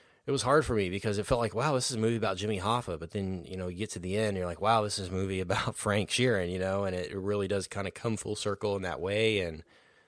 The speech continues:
the way it starts out, I, I just love the first, like, twenty, fifteen, twenty minutes of it. And maybe that's probably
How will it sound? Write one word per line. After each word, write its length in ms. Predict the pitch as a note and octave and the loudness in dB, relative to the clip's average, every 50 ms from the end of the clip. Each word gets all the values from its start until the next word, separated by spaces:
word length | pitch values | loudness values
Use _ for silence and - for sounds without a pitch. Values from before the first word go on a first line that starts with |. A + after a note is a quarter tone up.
| _ _ | _ _
the 80 | - - | 2 4
way 80 | A#2 | 4
it 80 | A#2 - | 4 4
starts 320 | - - G#2+ G2 - - | 4 4 4 4 4 2
out, 360 | F#2 F#2+ G2 G2+ G#2 F#2+ - - | 2 4 4 4 4 2 0 -4
I, 180 | F2+ F#2 F2+ F2 - | -4 -2 -2 -2 -4
I 60 | F#2+ | -4
just 200 | F2+ G2 - - | -4 -4 -6 -4
love 240 | F2+ F#2 G2 G#2 G2 | -2 0 0 0 0
the 80 | F#2+ | -2
first, 420 | F2 - - A2 G#2 G#2+ F#2+ - - | -6 -2 2 2 4 4 4 2 2
like, 200 | G2+ F2+ E2+ - | 0 0 -2 -2
twenty, 520 | - - G2+ G#2 G#2 G#2 G2+ G#2 G2+ G2+ - - - _ _ | -2 -2 0 2 2 2 2 0 0 -2 -6 -14 -20 _ _
fifteen, 340 | - - A#2 - - A2+ G#2+ | -2 -2 -2 0 0 0 0
twenty 260 | - - G#2 G2+ F#2+ | 0 2 2 0 0
minutes 300 | F#2 F#2+ G2+ A#2 A#2 - | 2 2 2 2 2 2
of 120 | B2 A#2+ B2+ | 2 4 6
it. 160 | C#3 C3+ - | 4 4 4
And 200 | G#2 G2+ F#2+ F#2 | 2 0 0 2
maybe 400 | G2 G2+ G2+ G#2 G2+ G2+ G2 F#2+ | 2 2 2 2 2 0 0 0
that's 360 | D2+ F2 F2+ F#2 F2+ - - | -2 -2 -2 -2 -2 -4 -6
probably 640 | - - G#2 G2 F#2 F#2 G2 G2 F#2+ F2+ F2+ F2+ | -4 -2 -2 -2 -2 0 0 0 0 0 -2 -4